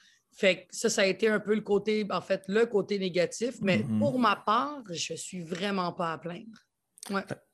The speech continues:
Speaker 2: fait que ça veut dire que, dans le fond, si on fait un, un, un bilan de la dernière année,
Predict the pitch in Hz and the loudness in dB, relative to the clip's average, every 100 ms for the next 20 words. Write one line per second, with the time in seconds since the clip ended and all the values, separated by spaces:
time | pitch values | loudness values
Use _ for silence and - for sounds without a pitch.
0 | _ - 123 120 110 110 120 120 113 110 | _ -6 2 4 4 4 4 6 6 4
1 | 101 - 117 117 113 110 101 - 113 107 | 2 2 2 4 2 2 2 2 4 4
2 | - 107 104 - 110 104 104 107 113 113 | 4 4 2 2 2 2 2 4 4 4
3 | 107 107 107 104 110 110 104 101 117 120 | 4 2 4 4 6 6 6 4 2 0